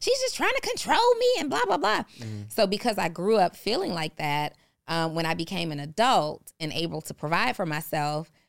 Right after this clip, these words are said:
Speaker 1: I have this, like, "You won't control me" mindset.
Speaker 2: Mm-hmm.
Speaker 1: Like, "I'm gonna make the decision for me and you don't get to control me." And she feels that now as a mom. And I think, um,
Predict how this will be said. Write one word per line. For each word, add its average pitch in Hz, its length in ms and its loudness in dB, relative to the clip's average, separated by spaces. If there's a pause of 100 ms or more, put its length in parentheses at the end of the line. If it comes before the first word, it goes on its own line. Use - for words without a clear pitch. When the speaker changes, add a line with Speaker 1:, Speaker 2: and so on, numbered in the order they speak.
(220)
Speaker 1:
I 151 80 -2
have 160 380 0
this, 156 360 -2
like, 147 320 0 (160)
"You 185 220 -2
won't 180 240 -2
control 180 440 2
me" 151 200 -4
mindset. 185 720 -4
Speaker 2:
Mm-hmm. 104 80 -6
Speaker 1:
Like, 143 260 0
"I'm 185 200 -2
gonna 220 180 -2
make 220 260 -2
the 285 80 -4
decision 285 500 -2
for 247 140 2
me 277 260 0
and 214 120 -2
you 254 80 -2
don't 247 160 0
get 233 100 -4
to - 80 -10
control 233 420 2
me." 156 280 -6 (360)
And 190 140 -2
she 220 160 -4
feels 214 460 0
that 147 260 -4
now 143 380 -4
as 160 180 -4
a 156 40 -4
mom. 143 460 -4
And 151 120 -4
I 151 100 -4
think, 151 500 -8
um, 147 540 -6